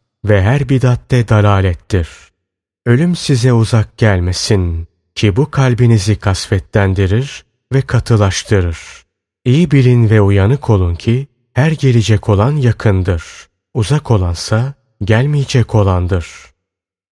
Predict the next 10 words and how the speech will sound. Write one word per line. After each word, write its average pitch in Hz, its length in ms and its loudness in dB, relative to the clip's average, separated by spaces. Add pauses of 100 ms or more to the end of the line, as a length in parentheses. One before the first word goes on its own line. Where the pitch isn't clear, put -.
Peygamber 147 520 0
Efendimiz 98 840 -2 (220)
sallallahu 110 880 0
aleyhi 98 380 2
ve 90 80 -2
sellem 107 600 -4 (280)
bir 143 180 0
hutbesinde 135 720 0
şöyle 104 460 0
buyurmuştur. 95 840 -2